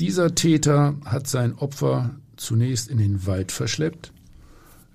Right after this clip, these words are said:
dann hat er das Mädchen gefesselt und geknebelt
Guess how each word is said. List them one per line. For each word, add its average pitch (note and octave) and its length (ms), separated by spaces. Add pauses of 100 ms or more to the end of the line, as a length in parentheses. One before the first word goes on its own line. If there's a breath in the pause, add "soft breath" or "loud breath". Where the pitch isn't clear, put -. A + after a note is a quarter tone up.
(120)
dann B2 380
hat C#3 100
er - 80
das A#2+ 180
Mädchen A#2+ 380
gefesselt A#2+ 920 (320)
und B2 580
geknebelt B2+ 680